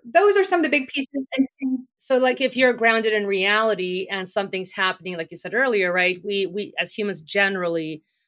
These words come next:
Speaker 2: will respond to it. We might have some natural feelings, whatever those are, but generally we think through the stuff, we resolve it, we have a plan, whatever we do, and then we typically move on. That's generally how things work, right? And then here, though, again, it's that,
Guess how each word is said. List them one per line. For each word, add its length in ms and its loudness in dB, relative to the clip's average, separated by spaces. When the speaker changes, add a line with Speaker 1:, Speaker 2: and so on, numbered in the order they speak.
Speaker 2:
will 140 2
respond 400 -2
to 60 0
it. 60 0
We 80 0
might 300 2
have 220 -2
some 220 -6
natural 380 -2
feelings, 580 -2
whatever 360 -2
those 220 -8
are, 220 2
but 160 -8
generally 440 0
we 160 0
think 260 -6
through 180 -6
the 160 -12
stuff, 380 -4
we 80 -4
resolve 380 -2
it, 100 -2
we 80 -4
have 80 -8
a 40 -10
plan, 460 -2
whatever 240 2
we 100 0
do, 160 -4
and 80 -2
then 80 -2
we 100 -4
typically 360 -6
move 220 -2
on. 260 -4
That's 380 -4
generally 340 -2
how 140 -2
things 280 -18
work, 260 -10
right? 280 2
And 160 0
then 120 0
here, 480 0
though, 500 4
again, 300 2
it's 140 -6
that, 240 2